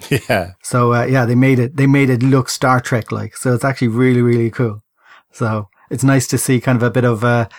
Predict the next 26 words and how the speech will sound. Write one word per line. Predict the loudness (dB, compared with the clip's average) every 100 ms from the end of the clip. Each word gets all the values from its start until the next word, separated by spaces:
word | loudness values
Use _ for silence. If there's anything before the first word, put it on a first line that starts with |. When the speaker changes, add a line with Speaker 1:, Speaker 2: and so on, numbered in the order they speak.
| -10
Speaker 2:
design | -4 0 2 4 4 2
and | 2
not | 0 0
just | -4 -2
pure | -2
functionality | 0 -2 0 0 0 0 -2
going | 0 0
into | 0 -2
what | -4
they | -4
were | -4
doing. | -6 -8 -12 _ _ -10
Speaker 1:
Yeah, | -8 -6 -6
yeah. | -6 -8 -12 _ _ _ _ _ -2
Well, | 2 2 0 -6 -8
you | -4
know, | 0 0
that's | 0 -2 -2
why | 0 0
they | 0
put | -4
the | -4
camera | -4 -4
connector | -4 -6 -4 -2
on | -2
there, | -2 -2